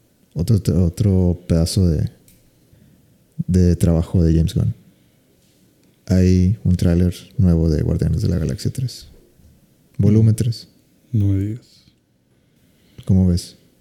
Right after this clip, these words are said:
Speaker 2: Se ve, se ve bien el tráiler.
Speaker 1: Creo que es el mismo tráiler que sacaron en el Comic Con.
Speaker 2: Ese es el que sacaron.
Speaker 1: Creo que sí. Se escucha como que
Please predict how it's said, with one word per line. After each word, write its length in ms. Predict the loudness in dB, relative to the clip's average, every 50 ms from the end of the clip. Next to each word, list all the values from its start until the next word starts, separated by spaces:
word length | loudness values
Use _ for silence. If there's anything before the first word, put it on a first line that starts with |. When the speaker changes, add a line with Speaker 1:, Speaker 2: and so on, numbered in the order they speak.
| _ _ _ _ _ _ _ _ _ _ _ _ _ _ _ _ _ _ -4
Speaker 2:
Se 140 | -2 0 0
ve, 840 | 2 0 0 0 0 2 2 2 2 2 0 0 0 0 -2 -2 -2
se 120 | -2 0
ve 140 | 0 2 2
bien 260 | 2 2 2 2 2
el 120 | 0 -2 -2
tráiler. 400 | -4 -4 -4 -4 -6 -8 -6 -2
Speaker 1:
Creo 160 | 0 2 2 4
que 100 | 4 4
es 60 | 6
el 60 | 6
mismo 160 | 6 6 4
tráiler 260 | 4 2 2 2 2 2
que 100 | 2 2
sacaron 360 | 2 2 2 2 4 4 4
en 120 | 4 4
el 80 | 2 2
Comic 260 | 2 2 0 0 0
Con. 220 | 0 0 0 0 -2 -6 _ _ _ _ _ _ _ _ _ _ _ _ _ _ _ -20 -20 _ _ _ _ _ -20 -20 _ _ _ _ _ _ _ _ _ _ _ _ -2
Speaker 2:
Ese 240 | 0 2 4 4 4
es 60 | 4
el 120 | 2 2
que 60 | 0 0
sacaron. 520 | 0 0 0 0 0 0 0 0 -2 -2 -6 _ _ _ _ _ _ -4
Speaker 1:
Creo 160 | -2 -2 0
que 80 | 0
sí. 200 | 0 0 0 -2 -2 -4 -8 _ _ _ _ _ _ _ _ _ -20 -20 _ _ _ _ _ -20 _ _ -20 _ _ _ _ _ -10 -2
Se 80 | -2
escucha 340 | -2 0 2 0 2 2 2
como 260 | 2 4 2 2 2
que 460 | 0 0 0 2 2 2 0 0 -2